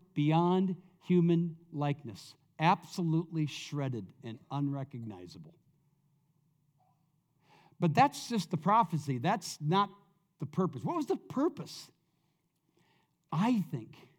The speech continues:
I think the purpose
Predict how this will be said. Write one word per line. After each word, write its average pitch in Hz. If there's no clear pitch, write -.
I 202
think 135
the -
purpose -